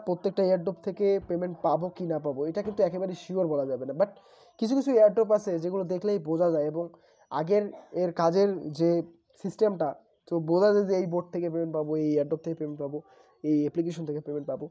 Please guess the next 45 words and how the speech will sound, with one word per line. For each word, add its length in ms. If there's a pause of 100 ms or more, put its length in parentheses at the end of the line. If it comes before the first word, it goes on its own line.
(220)
তো 60 (100)
তদ্রূপ 360
একটা 140 (120)
ভালো 140 (100)
এয়ারড্রপ 300 (260)
এবং 140 (540)
অনেক 120 (140)
স্ট্রং 240
একটা 180
এয়ারড্রপ, 300 (560)
অনেক 120 (120)
ভালো 200
একটা 200
প্রফিট 320
হতে 180
পারে 180
এটা 160
থেকে 140 (100)
পেমেন্ট 300
পেলে। 180 (360)
তো 140
সেরকম 300
একটা 120
এয়ারড্রপ 300
আমি 140
শেয়ার 200
করতেছি, 360 (440)
এটা 120
হচ্ছে 220
পি 120
টু 100
বি, 140
বি 100
টু 80
বিতে 240
লিস্টেড 320
হবে 160
খুব 80 (100)
শীঘ্রই, 320 (380)
চাপটা 380
ফিল 160 (300)
কোনো 160 (100)
রে 80 (100)
টোকেন 240 (100)
কামিং 200